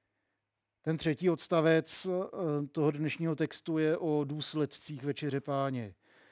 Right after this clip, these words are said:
Apoštol Pavel tam znovu Korinským připomíná, že existuje cosi jako nehodné přijímání elementů chleba a vína, že dává výzvu k sebezpytování před přijímáním,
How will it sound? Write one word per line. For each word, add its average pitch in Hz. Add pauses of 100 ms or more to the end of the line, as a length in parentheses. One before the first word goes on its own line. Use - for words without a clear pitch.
(320)
Apoštol 165
Pavel 160
tam 151
znovu 151
Korinským 147
připomíná, 143 (960)
že 143
existuje 156
cosi 160
jako 156
nehodné 151
přijímání 151
elementů 139
chleba 147
a 165
vína, 131 (520)
že 143
dává 147
výzvu 147
k -
sebezpytování 143
před 135
přijímáním, 135